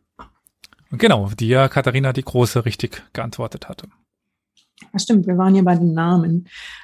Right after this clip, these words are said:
Speaker 2: Ähm, ich, äh, komm, wir, wir bulldozen jetzt einfach mal hier in die hohen Zahlen. Wir bleiben mal in der Kategorie und machen die Namen für, äh, für fünfhundert.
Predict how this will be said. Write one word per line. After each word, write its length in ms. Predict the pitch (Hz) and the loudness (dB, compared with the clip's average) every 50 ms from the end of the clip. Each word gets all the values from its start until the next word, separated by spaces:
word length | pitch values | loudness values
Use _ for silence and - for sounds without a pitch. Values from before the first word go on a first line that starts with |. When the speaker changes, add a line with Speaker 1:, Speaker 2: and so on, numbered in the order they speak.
| _ _ - | _ _ 2
Speaker 2:
Ähm, 680 | 202 190 185 190 190 190 185 185 185 185 180 - - _ | 4 6 6 6 6 6 6 6 6 4 2 0 -4 _
ich, 220 | - 202 - - - _ _ _ _ - 220 | -4 -4 -4 -4 -10 _ _ _ _ -8 -6
äh, 220 | 202 - - 185 | -6 -4 -6 -6
komm, 280 | 175 - 220 202 196 170 | -2 2 4 4 4 6
wir, 440 | 180 180 180 175 170 170 170 175 - | 6 4 4 4 2 2 0 0 -2
wir 440 | - 202 175 185 180 180 175 170 165 | -4 0 2 2 4 4 2 2 0
bulldozen 760 | 165 160 190 196 220 233 220 185 180 185 190 185 175 196 185 | -2 2 4 4 6 6 6 4 4 4 4 2 2 2 2
jetzt 200 | 170 170 175 - | 0 0 -2 -4
einfach 320 | - 180 180 196 180 - | -4 -4 -2 -4 -2 0
mal 200 | 196 185 170 170 | 2 2 2 0
hier 220 | 170 165 180 180 180 | 0 2 2 2 2
in 80 | 185 | 0
die 140 | 165 180 180 | 0 -2 0
hohen 280 | - 190 196 190 180 175 | 0 2 4 4 2 2
Zahlen. 460 | - 180 160 156 165 175 196 208 190 | -2 -4 -4 -2 0 2 2 2 2
Wir 300 | 170 170 165 165 160 165 | 2 0 -2 -2 -4 -6
bleiben 300 | 160 180 180 185 208 226 | -2 0 2 4 6 6
mal 140 | 202 175 151 | 6 4 4
in 120 | 156 175 170 | 2 2 2
der 80 | 170 | 2
Kategorie 560 | 175 - - 175 - - 175 170 185 190 185 | 0 -2 -6 -8 -2 -2 0 2 2 2 2
und 100 | 175 175 | 2 0
machen 380 | 170 175 175 - - 170 165 165 | -2 -2 -4 -2 -2 -2 0 2
die 100 | 175 175 | 2 4
Namen 460 | 170 165 156 156 165 175 175 165 160 | 4 2 2 2 2 2 0 0 -2
für, 320 | 160 - - - - - - - | -4 -6 -6 -6 -6 -6 -6 -6
äh, 420 | 165 156 160 160 165 165 156 156 165 165 - _ _ | -6 -4 -4 -4 -4 -4 -4 -6 -6 -8 -10 _ _
für 120 | - - 180 | -6 -4 -4
fünfhundert. 840 | - - 220 196 180 - - - 190 190 170 185 - - - - | -2 2 2 2 2 2 0 0 2 2 2 0 -4 -10 -18 -20